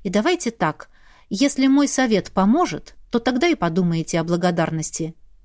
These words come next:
Баташева нехотя согласилась и вышла из комнаты. Могу поспорить, что она все равно вышлет свой чек, не та порода, чтобы не отблагодарить за помощь, но даже если нет, не расстроюсь. Мне пока на все хватает, а Баташевой я толком не помогла.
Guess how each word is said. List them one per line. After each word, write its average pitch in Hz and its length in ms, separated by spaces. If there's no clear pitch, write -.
Баташева 240 580
нехотя 233 520
согласилась 208 800
и 339 60
вышла 214 260
из 220 160
комнаты. 170 640
Могу 285 280
поспорить, 294 520
что - 180
она 285 160
все 302 180
равно 277 300
вышлет 175 440
свой 180 260
чек, - 400
не - 140
та 269 220
порода, 240 420
чтобы 185 320
не 190 140
отблагодарить 202 600
за 226 120
помощь, 180 500
но 214 80
даже 269 240
если 254 260
нет, 285 460
не 269 160
расстроюсь. 190 640
Мне 277 260
пока 226 340
на 226 140
все 320 160
хватает, 175 560
а 277 100
Баташевой 277 580
я 180 140
толком 170 320
не 156 100
помогла. 156 520